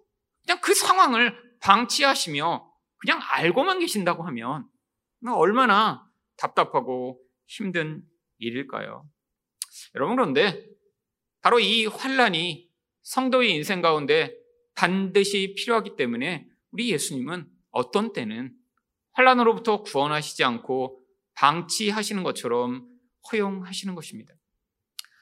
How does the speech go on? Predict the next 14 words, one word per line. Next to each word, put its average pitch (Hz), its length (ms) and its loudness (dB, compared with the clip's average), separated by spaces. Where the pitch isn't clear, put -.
여러분, 285 220 2
우리는 202 520 4
왜 302 80 4
환란을 302 480 2
싫어할까요? 165 720 -2
환란이 302 380 4
아무런 220 480 2
유익이 208 360 -6
되지 294 220 -4
않는다라고 123 760 -4
생각하니까요. 190 800 -16
여러분, 254 440 0
유익된 220 720 2
환란, 208 560 0